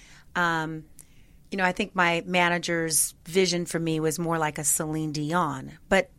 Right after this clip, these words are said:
that was a little premature for a sixteen and seventeen-year-old audience, you know.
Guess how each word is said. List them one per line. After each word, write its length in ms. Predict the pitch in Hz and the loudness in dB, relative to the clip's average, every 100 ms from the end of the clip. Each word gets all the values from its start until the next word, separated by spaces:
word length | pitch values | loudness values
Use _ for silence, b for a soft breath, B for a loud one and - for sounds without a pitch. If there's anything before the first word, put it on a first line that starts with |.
| - | -20
that 280 | 160 196 220 | 2 4 6
was 200 | 233 220 | 2 0
a 80 | 190 | 0
little 220 | 196 190 | 0 -2
premature 1080 | - - 269 226 175 - 349 294 170 165 175 b b b b b b - | -4 0 2 2 0 0 4 4 4 2 -2 b b b b b b -12
for 260 | - 208 | -2 2
a 40 | 190 | 4
sixteen 520 | - 202 - - 180 | 4 2 -2 -4 -4
and 120 | 165 | -4
seventeen-year-old 1200 | - 175 165 160 - 156 151 143 170 151 147 147 - | -2 -2 -2 -6 -6 -6 -6 -8 -8 -6 -4 -6 -4
audience, 640 | 196 202 156 - - - - | -2 -2 -2 -8 -8 -8 -6
you 140 | 175 | -6
know. 340 | 165 156 165 | -4 -2 -4